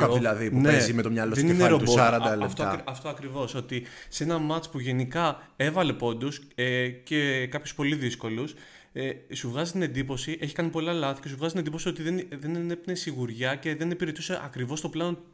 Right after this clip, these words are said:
Speaker 2: της ομάδας σε κάποια μικρά διαστήματα, όχι σε όλο το παιχνίδι.
Speaker 1: Ναι, και θεωρείται ο καπετάνιος της ομάδας. Δηλαδή, αυτός που πρέπει να, όταν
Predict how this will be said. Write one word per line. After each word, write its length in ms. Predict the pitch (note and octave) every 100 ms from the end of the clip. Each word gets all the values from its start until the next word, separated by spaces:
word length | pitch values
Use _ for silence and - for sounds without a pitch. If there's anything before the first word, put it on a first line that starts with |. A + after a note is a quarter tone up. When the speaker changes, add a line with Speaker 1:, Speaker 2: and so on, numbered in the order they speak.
| _
Speaker 2:
της 260 | C3+ B2
ομάδας 640 | C3 B2 B2+ C#3 D3 F3+ - - -
σε 160 | -
κάποια 240 | - F3 G#3
μικρά 240 | F#3 G#3
διαστήματα, 440 | G3+ D3+ B2+ A#2 C#3+
όχι 80 |
σε 80 | D3+
όλο 100 | F#3
το 80 | D#3
παιχνίδι. 460 | B2 - A2+ G#2 G#2
Speaker 1:
Ναι, 120 | C#3
και 140 | -
θεωρείται 320 | E3 E3 G#3+
ο 40 | B3+
καπετάνιος 440 | G#3+ G3+ A#3 A#3
της 100 | G#3+
ομάδας. 320 | G#3+ A3+ C3
Δηλαδή, 180 | A#2+ C3+
αυτός 260 | E3+ G3+ G3+
που 100 | E3
πρέπει 280 | F#3 G3+ G3
να, 100 | F#3+
όταν 400 | E3+ F3 F#3